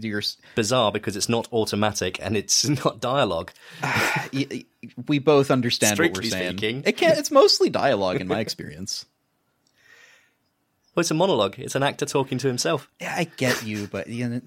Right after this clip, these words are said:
Speaker 1: <laughs> when, when you write the
Speaker 2: <laughs> I'm being a
Speaker 1: fucking
Speaker 2: pedant,
Speaker 1: label,
Speaker 2: I'm sorry.
Speaker 1: when you write the label on the fucking track, how many characters do you have to write? Right?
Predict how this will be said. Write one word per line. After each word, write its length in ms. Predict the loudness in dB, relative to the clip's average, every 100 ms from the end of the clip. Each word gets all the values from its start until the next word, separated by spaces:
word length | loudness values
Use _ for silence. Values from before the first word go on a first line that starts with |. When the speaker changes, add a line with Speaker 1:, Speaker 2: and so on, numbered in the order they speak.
| -4 0
Speaker 1:
<laughs> 280 | 0 2 2
when, 260 | 2 2 4
when 160 | 2
you 140 | 4 8
write 220 | 8 8
the 60 | 6
Speaker 2:
<laughs> 0 |
I'm 40 |
being 100 | 4
a 40 | 6
Speaker 1:
fucking 180 | 6 6
Speaker 2:
pedant, 180 | 6
Speaker 1:
label, 340 | 8 8 8 4
Speaker 2:
I'm 80 | 4
sorry. 140 | 2 4
Speaker 1:
when 40 |
you 100 | 6
write 280 | 6 6 6
the 80 | 6
label 440 | 8 8 8 8
on 200 | 8 6
the 60 | 4
fucking 420 | 4 4 2 0
track, 580 | 4 6 6 4 0 -2
how 160 | 2 6
many 260 | 6 4
characters 640 | 4 6 6 4 2 2 0
do 80 | 0
you 200 | 0 2
have 360 | 2 2 0
to 100 | -2
write? 360 | 0 0 -2 -10 _ _ _
Right? 380 | 0 4 4 2